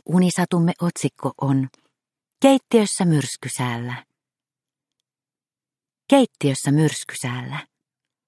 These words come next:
Oli alkuilta ja selailin vanhoja L P-levyjä laatikossa. Hmm. Billie Holiday. Ella.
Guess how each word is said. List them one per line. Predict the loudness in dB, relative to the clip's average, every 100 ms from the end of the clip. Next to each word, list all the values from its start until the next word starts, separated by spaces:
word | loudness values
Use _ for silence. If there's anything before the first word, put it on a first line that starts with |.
| _ _ _ _ _ _ -2
Oli | 2 2 2
alkuilta | 2 2 0 -2 -2 -2 -6 -8 _ _ _ _ -4
ja | 0
selailin | 4 4 4 2 2
vanhoja | 2 2 0 -2
L | 0 0 0
P-levyjä | 0 -2 -2 -2 -2 -2
laatikossa. | -2 -4 -6 -8 -8 -8 -10 -12 _ _ _ _ _ _ _
Hmm. | -2 0 -4 -10 _ _ _ _ _ _ _ -6 2
Billie | 4 4
Holiday. | 0 -2 -4 -8 -10 -14 _ _ _ _ _ _ _ _ -2
Ella. | 0 0 -2 -10